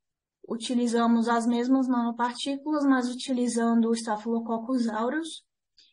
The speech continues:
e na imagem D, fizemos o controle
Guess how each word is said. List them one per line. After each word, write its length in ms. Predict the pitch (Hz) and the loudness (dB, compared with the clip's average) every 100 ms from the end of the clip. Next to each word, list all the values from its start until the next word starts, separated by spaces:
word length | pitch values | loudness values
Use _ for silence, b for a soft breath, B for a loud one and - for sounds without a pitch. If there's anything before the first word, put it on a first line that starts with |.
| b _ _ | b _ _
e 120 | - | 0
na 120 | 269 277 | 4 6
imagem 400 | 269 254 269 262 | 6 6 4 6
D, 160 | 247 | 4
fizemos 560 | 254 269 247 247 247 254 | 2 0 0 0 0 -4
o 80 | 254 | 0
controle 800 | 269 285 262 233 233 254 277 | 0 0 -2 -2 0 0 -4